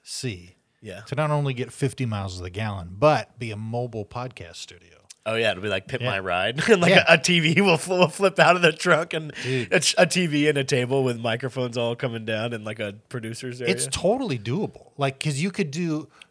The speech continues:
Speaker 1: 'cause, like, what if
Speaker 2: What if you did an inflatable podcast stu-, studio?
Speaker 1: That's not bad either. That's, that's pretty good,
Speaker 2: Or
Speaker 1: too.
Speaker 2: Bounce House, Bounce House podcast. We get a bounce house that we chill inside of.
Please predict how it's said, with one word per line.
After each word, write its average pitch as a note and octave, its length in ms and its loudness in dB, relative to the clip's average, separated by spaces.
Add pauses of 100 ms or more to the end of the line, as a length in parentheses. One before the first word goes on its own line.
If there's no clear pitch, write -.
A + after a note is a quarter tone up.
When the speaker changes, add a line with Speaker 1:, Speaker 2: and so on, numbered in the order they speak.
Speaker 1:
'cause, D3+ 180 -2
like, D3+ 180 -2
what F3 200 0
if - 320 -4 (680)
Speaker 2:
What C3+ 80 -4
if D3 60 -6
you D#3+ 140 -6
did A2 80 -8
an G2+ 60 -10
inflatable G#2+ 440 -6
podcast F2 420 -12
stu-, - 280 -18
studio? F2+ 520 -18 (680)
Speaker 1:
That's A#2+ 220 -6
not A#2 220 -10
bad G#2+ 220 -4
either. B2 200 -2 (300)
That's, - 260 -4
that's A#2 340 -4
pretty B2+ 340 -6
good, C3 300 -2
Speaker 2:
Or - 100 2
Speaker 1:
too. F3 60 4
Speaker 2:
Bounce B2+ 220 4
House, A2 280 0
Bounce B2 420 0
House A2+ 180 0
podcast. G#2+ 480 -4
We G2 60 -12
get F#2+ 100 -6
a F2+ 40 -6
bounce F2 300 -8
house E2 220 -10
that - 60 -14
we E2+ 80 -12
chill E2 240 -12
inside E2 320 -16
of. E2 100 -20